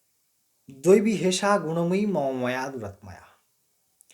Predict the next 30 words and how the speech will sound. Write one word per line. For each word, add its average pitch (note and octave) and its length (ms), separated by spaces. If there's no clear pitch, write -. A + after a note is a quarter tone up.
এই G3 140
মায়া F#3 440
মহা E3+ 380
দুরাত্ম, E3+ 520
দৈবী A3 320
হেষা, C#3+ 500
মহা D#3 400
মারাত্মক, C3+ 580
মহা B2 300
প্রচণ্ড। A2 460
তাই G3 120
এই A3+ 640
মায়ার F3 400
প্রকাশ F#3 580
পেরিয়ে, D#3+ 360
টান D3 380
পেরিয়ে D3 480
ভগবত F3 440
কথার F#3 440
মধ্যে G3+ 260
আস্বাদন। B2+ 480
ভগবত D#3+ 340
কথা F3+ 180
কী F3+ 140
করে? G#3 320
এই D#3 120
মায়ার C#3+ 400
বন্ধন D3 400
ছিন্ন G#2 420
করে। F#2+ 160